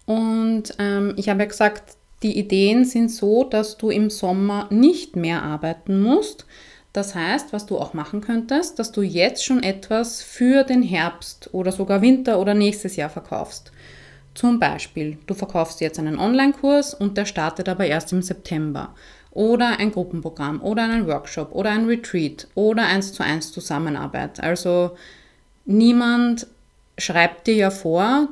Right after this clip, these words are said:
dass sofort die Zusammenarbeit starten muss. Also du kannst auch eine Warteliste zum Beispiel ankündigen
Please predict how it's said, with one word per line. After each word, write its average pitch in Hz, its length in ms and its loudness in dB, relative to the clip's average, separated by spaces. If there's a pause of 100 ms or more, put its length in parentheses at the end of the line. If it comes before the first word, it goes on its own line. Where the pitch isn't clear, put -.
(140)
dass 196 540 -2
sofort 208 580 2
die 214 100 0
Zusammenarbeit 190 680 0
starten 190 500 -2
muss. 160 320 -6
Also 175 180 -6
du 185 60 -4
kannst 190 280 -2
auch 190 100 -4
eine 165 180 -4
Warteliste 254 680 0
zum 240 140 0
Beispiel 233 260 -2
ankündigen 202 880 0